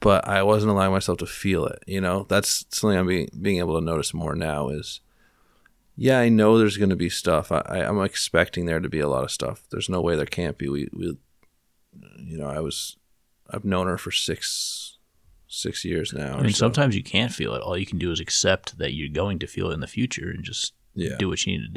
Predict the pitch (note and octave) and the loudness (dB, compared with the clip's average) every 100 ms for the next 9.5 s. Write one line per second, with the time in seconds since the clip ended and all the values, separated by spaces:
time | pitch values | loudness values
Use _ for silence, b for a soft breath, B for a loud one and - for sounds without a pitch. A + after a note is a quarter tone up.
0 | A#2+ E2+ - G2+ - - G2+ G#2+ A2+ G#2+ | -4 -4 2 2 2 2 2 2 4 4
1 | C#2+ D2 D2+ D2+ C2 - - G2+ F#2 E2+ | 4 0 0 0 0 -8 -10 -4 -2 -2
2 | D2+ C2+ - - _ _ - F#2+ - G#2+ | -4 -6 -8 -14 _ _ -4 -2 2 2
3 | G2+ - F#2 F#2 D#2+ C#2 - _ - - | 2 0 -2 0 0 0 -6 _ -20 -20
4 | - _ _ _ _ _ _ _ _ _ | -20 _ _ _ _ _ _ _ _ _
5 | _ _ _ _ - D#2 D2+ C#2 C2 - | _ _ _ _ -8 -4 -2 -2 -6 -4
6 | A2 G#2+ C3 D3 G#2 A#2 A#2 A2+ G#2 G#2 | 0 4 4 4 4 4 4 2 4 4
7 | - F2+ D2 E2+ D2+ _ - F2+ E2 - | 6 2 4 -2 -2 _ -6 -2 -2 -4
8 | - D#2 C2+ A1+ A1 - _ _ - C2+ | -4 -4 -4 -6 -8 -14 _ _ -4 -2
9 | - C#2 A#1 G#1 | -2 -6 -8 -12